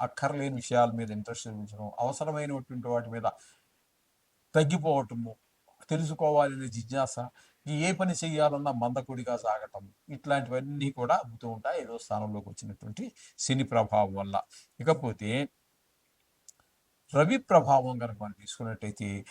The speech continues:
రవి ఐదు, ఆరు స్థానాలలో, ఐదో స్థానంలో పదమూడో తారీఖు వరకు ఉంటారు. తదుపరి ఆయన సూర్యభగవానుడు మేషంలో ప్రవేశిస్తూ ఉన్నారు కాబట్టి ఈ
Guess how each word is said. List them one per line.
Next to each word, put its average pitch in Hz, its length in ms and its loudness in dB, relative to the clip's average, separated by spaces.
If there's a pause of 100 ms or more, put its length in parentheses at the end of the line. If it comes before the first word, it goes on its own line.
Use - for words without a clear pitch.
(220)
రవి 131 640 4 (560)
ఐదు, 202 640 4 (120)
ఆరు 139 240 8
స్థానాలలో, 104 800 -2 (460)
ఐదో 190 320 2
స్థానంలో 156 480 8
పదమూడో 127 560 0
తారీఖు 127 360 4
వరకు 127 300 -4
ఉంటారు. 127 380 -4 (300)
తదుపరి 151 680 4 (220)
ఆయన 123 460 4 (640)
సూర్యభగవానుడు 131 1040 0 (320)
మేషంలో 135 500 2
ప్రవేశిస్తూ 107 680 -4
ఉన్నారు 98 360 -10 (340)
కాబట్టి 113 600 0 (320)
ఈ 147 380 0